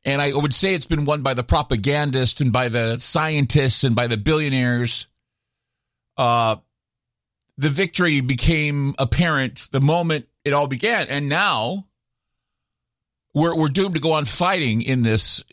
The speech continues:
in this quagmire here, it, it, fighting it forever until some less ethereal Leviathan comes along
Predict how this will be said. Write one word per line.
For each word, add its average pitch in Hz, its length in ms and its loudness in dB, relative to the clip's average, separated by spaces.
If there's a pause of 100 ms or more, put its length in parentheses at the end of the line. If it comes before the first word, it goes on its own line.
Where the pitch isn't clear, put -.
(140)
in 90 340 -6
this 123 180 0
quagmire 113 540 -2
here, 80 240 -4
it, 101 180 -8
it, 120 200 -8
fighting 175 340 -2
it 143 100 -8
forever 147 400 -2
until 120 220 -2
some 175 460 0
less 151 340 0
ethereal 147 480 -2
Leviathan 123 680 0
comes 104 220 2
along 85 480 2